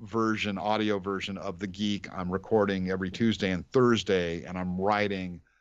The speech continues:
Monday, Wednesdays, and Fridays. So my new schedule is Monday, Wednesdays, Fridays, I get up at five thirty in the morning. I, you know, will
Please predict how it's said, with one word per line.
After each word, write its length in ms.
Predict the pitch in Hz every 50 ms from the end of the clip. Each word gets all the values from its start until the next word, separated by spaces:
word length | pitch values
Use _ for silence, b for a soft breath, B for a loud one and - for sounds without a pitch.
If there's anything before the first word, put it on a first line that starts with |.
| _ _ _ _ _ _
Monday, 380 | - 107 110 113 113 107 107 104
Wednesdays, 500 | 101 98 104 98 92 90 - 95 92 87
and 160 | 90 87 80
Fridays. 920 | - - - 101 98 95 92 90 82 73 64 - - - - - - - - _ _ _ _ _ _ _ _ _ -
So 360 | - - - 127 113 110 107
my 160 | 101 104 107
new 200 | 113 135 160 160
schedule 680 | - - - 147 143 143 123 123 113 104 95 95 87 -
is 600 | 110 104 101 101 98 95 95 95 90 90 - - -
Monday, 320 | - 107 110 135 156 180 190
Wednesdays, 320 | 175 160 151 135 131 120
Fridays, 280 | 113 123 117 113 104 92
I 60 | 101
get 140 | 95 101 98
up 80 | 92
at 80 | 98 90
five 300 | - - 101 101 98 98
thirty 240 | - 113 98 92 95
in 60 | 90
the 60 | 87
morning. 340 | 87 85 85 82 82 82 78 - _ _ _ _ _ _ _ _ _ _ _ _ - -
I, 960 | 90 90 90 90 87 87 87 87 87 90 90 87 85 87 85 85 82 78 76 69 - - _ _ _ _ _ _ _ _ _ _ _
you 120 | - 123 117
know, 260 | 98 87 82 90 90 - -
will 340 | - 87 87 87 82 80 78